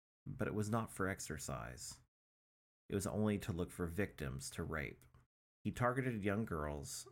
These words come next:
that couldn't fight back, and that's when he c-, was caught and sent to prison the first time. After his release, he began looking for victims once again. When the case was handed over to the jury, they had to decide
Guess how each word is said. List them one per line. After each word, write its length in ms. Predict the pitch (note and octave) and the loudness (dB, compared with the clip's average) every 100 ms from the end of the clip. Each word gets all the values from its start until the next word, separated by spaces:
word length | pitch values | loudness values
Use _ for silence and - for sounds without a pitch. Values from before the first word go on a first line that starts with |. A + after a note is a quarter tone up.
| _ - | _ -6
that 160 | C2+ | -4
couldn't 260 | - A2+ F2+ | -2 -2 -2
fight 320 | - D#2+ C#2 | 0 0 0
back, 440 | D#2+ C2+ - - - _ _ - | -2 -4 -6 -14 -20 _ _ -4
and 160 | F2 F2 | 0 4
that's 320 | A2+ - - | 4 2 0
when 140 | G2 | 0
he 140 | F2 F#2 | 0 -6
c-, 60 | - - | -8 0
was 200 | F#2+ - | 0 0
caught 560 | - - - - - - _ - | -2 -2 -2 -6 -10 -18 _ -6
and 180 | - F2 | -2 -2
sent 400 | - - G#2+ - | -2 0 0 -2
to 80 | F#2 | -8
prison 440 | - G#2 F2 D2+ | 0 0 2 -4
the 80 | D2 | -6
first 380 | - D2+ C#2 - | -4 -6 -6 -6
time. 320 | C#2+ G#1 F#2 - _ _ _ - - - - | -6 -8 -12 -16 _ _ _ -20 -20 -14 0
After 320 | A2 - F#2 | 0 2 0
his 260 | F#2+ F2 F#2+ | 0 -2 0
release, 640 | F#2+ A#2 D2 - - - _ - | 2 2 0 -4 -6 -10 _ -2
he 100 | F#2+ | 0
began 360 | G2+ G#2+ G2+ | 2 4 4
looking 300 | A2+ A2+ G2+ | 4 2 -2
for 180 | - F#2 | 2 0
victims 760 | F2 A#2+ - C#2 B1+ C2 - - - | 2 0 2 -2 -2 -4 -8 -10 -12
once 380 | A#2 E2 C#2+ C#2 | -6 -2 -2 -4
again. 480 | C#2 D2+ C2+ A#1+ - _ _ _ _ _ _ _ - - | -4 -2 -2 -4 -10 _ _ _ _ _ _ _ -18 0
When 140 | G#2 | 2
the 60 | G#2+ | 4
case 280 | D3+ D3 C3+ | 6 4 4
was 140 | B2 | 4
handed 260 | C3+ A#2 A2+ | 6 6 6
over 200 | A2+ G#2+ | 6 6
to 100 | A2+ | 4
the 120 | G2 | 4
jury, 520 | F#2+ G2+ G2 F2 F2+ - _ - | 6 6 6 4 2 -2 _ 2
they 140 | G2+ | 4
had 180 | A#2+ A#2 | 4 4
to 80 | G#2+ | 2
decide 720 | G2+ - F#2+ D#2 C#2+ C#2+ | 2 4 4 4 2 -2